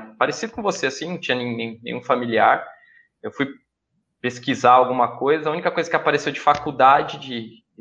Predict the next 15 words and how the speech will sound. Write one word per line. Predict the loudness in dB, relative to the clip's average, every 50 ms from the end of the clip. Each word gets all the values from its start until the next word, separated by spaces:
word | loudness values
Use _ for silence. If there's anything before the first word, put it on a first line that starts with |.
| -20 _ -20
de | -12 -10 -8 -8 -8 -8
graduação | -2 2 4 4 4 4 4 4 4 2 2 0 0 0 0 0
dentro | -4 -6 -6 -8 -6 0
da | 4 4
área | 6 6 4 2
da | 0
aviação | 0 2 2 0 0 0 -2 -4 -4
foi | 0 2 2 2
a | 2
puc | 0 -2 -8 -8 -8
do | -8 -8
Rio | -8 -6
Grande | -4 -6 -6 -6
do | -8
Sul. | -16 -14 -14 -16 -16